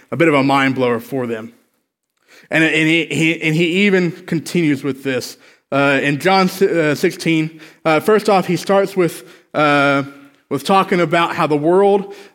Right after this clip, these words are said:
uh, is going to persecute his followers. Uh, the, it's not gonna be a, it's not gonna be an easy go, uh, being a follower of Christ and, and teaching the, preaching the gospel,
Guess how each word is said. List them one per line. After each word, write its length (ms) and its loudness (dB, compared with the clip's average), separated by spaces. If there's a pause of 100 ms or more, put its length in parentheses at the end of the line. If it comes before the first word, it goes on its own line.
uh, 460 2
is 200 -4
going 320 0
to 160 -6
persecute 680 -4 (340)
his 240 -6
followers. 600 -8 (340)
Uh, 300 0
the, 100 -6 (340)
it's 140 -2
not 160 2
gonna 160 4
be 160 4
a, 240 4
it's 100 0
not 100 2
gonna 140 2
be 80 4
an 80 0
easy 300 2
go, 420 -2 (360)
uh, 200 2
being 320 0
a 60 0
follower 320 2
of 100 -6
Christ 380 -4
and, 100 -4
and 160 -8
teaching 320 -2
the, 80 -2
preaching 380 0
the 80 0
gospel, 540 -2